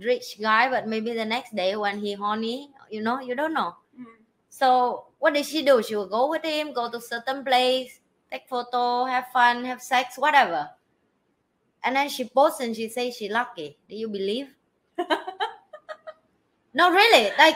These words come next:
Speaker 1: like, that's my question, because I'm, I'm very realistic and I will tell you the truth, right? Another thing, another guy come with another sugar mommy. I saw before, okay?
Speaker 2: <laughs>
Speaker 1: I'm, I'm
Speaker 2: It
Speaker 1: not
Speaker 2: works
Speaker 1: making
Speaker 2: both
Speaker 1: it up.
Speaker 2: ways.
Speaker 1: Yeah,
Speaker 2: It
Speaker 1: it
Speaker 2: works
Speaker 1: work
Speaker 2: both
Speaker 1: both
Speaker 2: ways,
Speaker 1: way.
Speaker 2: yeah.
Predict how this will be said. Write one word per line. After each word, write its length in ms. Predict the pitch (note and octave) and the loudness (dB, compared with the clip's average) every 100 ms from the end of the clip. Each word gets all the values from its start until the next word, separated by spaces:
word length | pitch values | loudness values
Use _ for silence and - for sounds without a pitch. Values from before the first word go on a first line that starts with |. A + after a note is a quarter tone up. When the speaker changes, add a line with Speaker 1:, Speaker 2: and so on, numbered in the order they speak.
| - | 2
Speaker 1:
like, 180 | D#4 D#4 | 2 6
that's 240 | F4+ G#4 E4 | 8 8 4
my 140 | C#4 | 0
question, 440 | - F#4+ G4 C4 | 4 4 4 -2
because 280 | A#3+ C#4 E4 C4 | -2 -2 0 2
I'm, 260 | C4 B3+ - | 2 0 0
I'm 280 | C4+ C4 G#3+ | 0 0 2
very 360 | B3 C#4+ C#4+ | 4 4 2
realistic 580 | A#3+ A#3 B3 B3 - - | -2 -4 -6 -8 -10 -8
and 100 | G#3 G#3+ | -4 -2
I 80 | |
will 120 | G#3+ G#3+ | -4 -4
tell 240 | B3 C4+ | -6 -4
you 80 | C4 | -4
the 140 | G3 | -6
truth, 340 | - C4+ C4+ - _ _ _ _ _ _ | -6 -8 -8 -10 _ _ _ _ _ _
right? 400 | F#3+ A3+ D4+ - _ _ _ _ _ - | 0 0 -2 -10 _ _ _ _ _ -6
Another 400 | C4+ C#4+ E4 F4+ | 2 4 4 2
thing, 280 | C4+ G3 E3+ _ _ _ F3+ | 0 -2 -8 _ _ _ -14
another 320 | G3 G3+ A3 | -10 -6 -4
guy 480 | G#3+ F#3 G#3 D4+ - | 2 4 4 0 -4
come 260 | B3+ A#3+ A#3+ | -4 -4 -4
with 160 | F#3 | -6
another 800 | F3+ F#3 G3 G#3+ A3 A3 A3 A3 A3 _ _ | -6 -6 -4 -4 -2 -2 -4 -6 -10 _ _
sugar 380 | - A3+ G#3+ A3 | -10 -8 -4 -2
mommy. 460 | A3 A3+ A#3+ E3+ E3 | 0 0 -2 -6 -6
I 120 | G#3 | -8
saw 260 | - B3 A#3+ | 0 2 2
before, 480 | F#3+ - D#3 C#3 - | -2 -8 -8 -8 -6
okay? 80 | |
Speaker 2:
<laughs> 320 | C#4 D4 A3+ A#3+ | 0 0 2 0
Speaker 1:
I'm, 720 | F4+ D#4+ E4+ C4+ F#3 A3+ B3 | 2 0 0 0 0 0 0
I'm 140 | A#3+ | 0
Speaker 2:
It 40 | E4 | 2
Speaker 1:
not 100 | G4 | 4
Speaker 2:
works 60 | B4+ | 4
Speaker 1:
making 180 | D#4+ D4 | 4 4
Speaker 2:
both 60 | D4 | 8
Speaker 1:
it 40 | |
up. 160 | C4+ C4+ | 8 8
Speaker 2:
ways. 180 | C#4 B3 | 4 2
Speaker 1:
Yeah, 200 | C#4+ D4 | 4 6
Speaker 2:
It 40 | |
Speaker 1:
it 80 | D4+ | 6
Speaker 2:
works 20 | |
Speaker 1:
work 120 | F4 - | 4 4
Speaker 2:
both 240 | D#4+ E4 | 2 2
Speaker 1:
both 60 | C#4+ | 0
Speaker 2:
ways, 240 | A3 F3 | -2 -4
Speaker 1:
way. 40 | |
Speaker 2:
yeah. 60 | E3 | -8